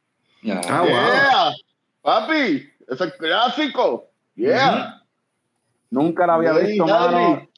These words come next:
Speaker 4: Dirty Harry, mil novecientos setenta y uno, eh, uno de, el otro personaje, además de, de Man with No Name, de, o sea, el otro personaje de Clint Eastwood, que icónico de él.
Speaker 1: Sí.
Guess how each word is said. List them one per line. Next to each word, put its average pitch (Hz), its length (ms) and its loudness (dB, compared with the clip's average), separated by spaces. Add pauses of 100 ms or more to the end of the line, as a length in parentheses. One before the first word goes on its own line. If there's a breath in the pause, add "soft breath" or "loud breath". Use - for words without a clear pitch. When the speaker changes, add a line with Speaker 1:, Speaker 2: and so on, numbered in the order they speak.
(160)
Speaker 4:
Dirty 131 360 -4
Harry, 170 400 2
mil 156 180 -4
novecientos 156 460 -2
setenta 160 380 -4
y 151 60 -2
uno, 170 560 0
eh, - 140 -4
uno 139 280 -4 (280)
de, - 80 2
el 131 60 0
otro 139 200 0
personaje, 156 520 -2
además 139 380 -2
de, 143 280 0
de 135 100 -2
Man 139 220 -4
with 139 120 -4
No 139 120 -8
Name, 135 300 -6
de, 113 560 -2 (480)
o - 20 -20
sea, 131 160 0
el 120 80 0
otro 135 160 -2
personaje 147 300 -2
de 143 80 -4
Clint 135 180 -4
Eastwood, 139 300 -4 (680)
que 117 600 0
icónico 131 720 0
de 120 180 0
él. 160 260 -2 (720)
Speaker 1:
Sí. 98 60 -6